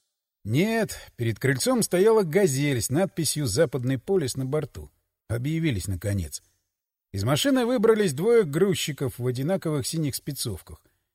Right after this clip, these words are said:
Я отодвинул засов и пошел к стойке. Помогать таскать кеги не собирался в любом случае. Не барское это дело. «Ставьте в коридор», распорядился, когда за спиной распахнулась дверь.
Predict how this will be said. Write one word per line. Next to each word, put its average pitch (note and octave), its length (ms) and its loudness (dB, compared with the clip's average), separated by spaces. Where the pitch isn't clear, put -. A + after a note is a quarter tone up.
Я A#3 180 8
отодвинул F#3+ 500 4
засов D3+ 420 2
и D#3 60 -2
пошел D#3 360 0
к - 80 -10
стойке. E2 520 -10
Помогать F3 440 4
таскать F#3+ 420 2
кеги F#3 260 -4
не D#3+ 120 0
собирался E3 520 0
в C#3+ 60 -4
любом D#3 320 -4
случае. G2+ 480 -8
Не B2+ 160 0
барское C#3+ 460 2
это B2 160 -4
дело. G#2 380 -6
«Ставьте E3+ 500 8
в - 60 -4
коридор», D3+ 580 4
распорядился, A2+ 800 0
когда E3 300 2
за C#3+ 120 0
спиной F3+ 360 0
распахнулась C#3 640 -2
дверь. G#2 300 -4